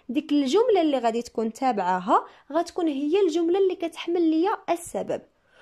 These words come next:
والعكس صحيح فاش كنبغيو نديرو الاكسبريشن ايفكت.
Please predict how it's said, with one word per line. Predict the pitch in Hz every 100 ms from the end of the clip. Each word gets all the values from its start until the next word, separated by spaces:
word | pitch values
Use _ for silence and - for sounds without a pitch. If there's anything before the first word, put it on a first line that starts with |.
| -
والعكس | - 320 311 508 - 453
صحيح | 440 370 - 554 -
فاش | - 392
كنبغيو | 392 339 349
نديرو | 370 330 381 440
الاكسبريشن | 311 - - - 339 339 -
ايفكت. | 208 226 214 - 170 -